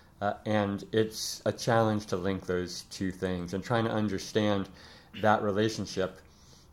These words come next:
rather than saying these are two just utterly distinct phenomenon that happen to share a word. That's in some sense the project of the book. And in getting to that, I was trying to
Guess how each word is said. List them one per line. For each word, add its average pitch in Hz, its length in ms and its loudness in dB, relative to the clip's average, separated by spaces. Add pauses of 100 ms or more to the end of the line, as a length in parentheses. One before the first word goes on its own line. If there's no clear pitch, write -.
(220)
rather 101 300 4
than 98 140 0
saying 95 260 0
these 101 160 2
are 104 60 -2
two 101 260 -2
just 87 200 -10
utterly 101 340 2
distinct 104 460 -4
phenomenon 95 640 0
that 98 100 -6
happen 90 400 -2
to 92 100 -10
share 90 320 -2
a 87 80 -2
word. 87 420 0 (960)
That's 220 260 0
in 175 120 2
some 147 240 2
sense 131 260 2
the 131 100 4
project 104 380 4
of 101 80 -4
the 113 80 0
book. 113 500 8 (280)
And 120 100 2
in 117 160 2
getting 123 380 8
to 117 120 -2
that, 98 300 4
I 104 60 2
was 98 140 -2
trying 107 360 0
to 107 180 -2